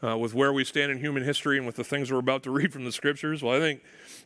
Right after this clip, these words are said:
uh, we find ourselves in this slowdown slash shutdown period of our existence, um, uh, with an excellent opportunity. An excellent opportunity to be reminded again, or, or perhaps to learn for the first time if you're joining us kind of new,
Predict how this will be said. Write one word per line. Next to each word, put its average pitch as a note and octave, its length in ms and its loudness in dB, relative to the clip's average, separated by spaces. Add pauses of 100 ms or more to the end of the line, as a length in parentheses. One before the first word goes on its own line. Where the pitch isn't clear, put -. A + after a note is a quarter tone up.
uh, B2 140 2
we E3+ 160 4
find F3 320 4
ourselves C#3 480 0
in C3 100 -2
this C3 240 0
slowdown C#3+ 640 2
slash C#3 420 -2
shutdown C3 760 0
period C3+ 340 2
of C3 220 -4
our B2+ 160 4
existence, A#2 680 -2 (520)
um, G#2+ 460 -2 (760)
uh, - 140 -4 (680)
with D3 160 2
an D3 100 2 (100)
excellent F#3+ 500 0
opportunity. C3+ 760 -2 (1700)
An B2+ 100 2
excellent F3+ 280 2
opportunity E3 480 2
to C3+ 40 0
be C#3 100 2
reminded C#3+ 480 2
again, C3 480 0
or, B2 120 -6
or C3 140 -2
perhaps C#3+ 300 2
to C3+ 100 -4
learn D3 220 0
for C#3+ 100 -6
the B2 80 2
first C3+ 320 0
time B2 260 0
if G#2+ 100 -8
you're A2+ 100 -4
joining A#2 320 0
us A2 140 -4
kind A#2 180 -4
of A2+ 60 -6
new, A2 300 0